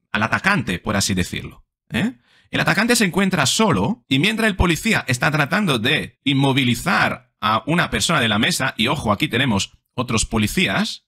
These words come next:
este le clava el cuchillo. Y aquí un policía armado que se espera y no le dispara antes.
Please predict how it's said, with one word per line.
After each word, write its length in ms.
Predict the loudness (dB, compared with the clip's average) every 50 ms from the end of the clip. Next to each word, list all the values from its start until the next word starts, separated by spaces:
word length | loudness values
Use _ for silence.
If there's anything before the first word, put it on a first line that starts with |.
| _ _
este 280 | -2 -2 0 2 2
le 120 | 2 2 0
clava 240 | 0 0 0 0
el 80 | 0 0
cuchillo. 680 | 0 -2 -2 0 0 0 0 0 0 -2 -2 -6 -12 _ _ _ _ _ _ _ _ _ _ _ _ _ _ -4
Y 60 | -4
aquí 160 | 0 0 0
un 80 | 2 4
policía 460 | 4 2 2 0 0 0 0 2 2
armado 640 | 2 2 2 2 2 0 0 0 -2 -2 -2 -4 -4
que 100 | -2 -2
se 180 | 0 2 2 2
espera 840 | 0 0 -2 -2 0 0 2 2 2 0 0 -2 -4 -8 _ _ _ _ _ _ _ _ _ _ _ _ _ _ _ _
y 100 | 0 2
no 80 | 2 2
le 120 | 2 2
dispara 540 | 2 0 0 0 0 0 2 2 2 2 2
antes. 640 | 2 0 -2 -2 -4 -4 -4 -4 -6 -8 -10 -16